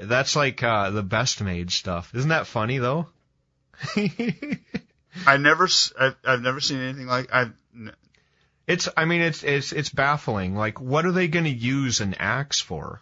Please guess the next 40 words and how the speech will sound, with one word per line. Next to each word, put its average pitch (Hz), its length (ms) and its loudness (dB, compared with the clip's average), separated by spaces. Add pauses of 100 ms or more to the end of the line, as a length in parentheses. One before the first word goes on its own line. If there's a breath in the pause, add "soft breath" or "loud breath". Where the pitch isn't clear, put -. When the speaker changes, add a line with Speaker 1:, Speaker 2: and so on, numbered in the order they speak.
Speaker 2:
Well, 254 140 6
you 339 160 2
know, 254 300 4 (120)
<clears throat> 156 300 0
you 233 160 0
know 165 300 6
that, 110 180 4
like, 110 220 2
Abercrombie 117 600 4
and 101 120 -14
Fitch 110 320 -8
was, 98 340 -4 (1040)
was, 131 140 2
like, 135 200 8
the 113 80 -20
premier, 123 840 4 (720)
and, 123 260 2
you 139 100 0
know, 120 100 6
out 107 140 4
of, 98 120 -4 (100)
I 110 80 0
think 110 160 -8
they're 110 140 0
out 101 80 2
of 98 80 -6
Chicago. 98 560 0 (280)
They 147 80 6
were, 160 120 4
like, 143 180 4
the 117 80 -18
premier 127 760 4 (280)
hunting 127 340 -2
store 90 400 -8 (1120)
and 117 140 -2
fishing 127 320 0
store. 85 440 -10
Speaker 1:
For 117 180 -6
real? 180 440 -4
Speaker 2:
It, 123 160 -10